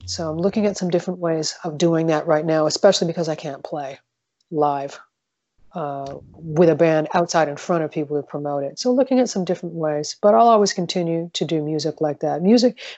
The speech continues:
music is memories and it's great stuff. And I always used to try to tell Prince sometimes when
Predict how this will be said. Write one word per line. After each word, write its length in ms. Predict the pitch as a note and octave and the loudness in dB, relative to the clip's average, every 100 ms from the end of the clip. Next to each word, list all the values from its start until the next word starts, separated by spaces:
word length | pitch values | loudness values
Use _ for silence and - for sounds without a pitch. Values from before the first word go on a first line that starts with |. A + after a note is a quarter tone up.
| - | 6
music 280 | C#4 D4 C4 | 8 8 6
is 140 | G3+ | 6
memories 400 | F3+ F#3+ F#3 F3+ | 6 6 6 4
and 100 | F3+ | 2
it's 140 | E3+ | 0
great 300 | - F#3+ F3 | 0 2 2
stuff. 260 | - G3+ F3 | 0 -4 -2
And 100 | F3 | -4
I 100 | F3+ | 0
always 260 | G#3 A#3 G#3 | 4 4 4
used 100 | G#3 | -2
to 80 | |
try 220 | G3+ A3 G#3 | 0 2 2
to 80 | |
tell 200 | G3 G#3 | 2 0
Prince 280 | F#3 - F#3 | 0 -2 -2
sometimes 480 | - F3 F#3+ F3+ E3 | -2 -4 -2 -2 -2
when 260 | F3 E3+ | -2 -2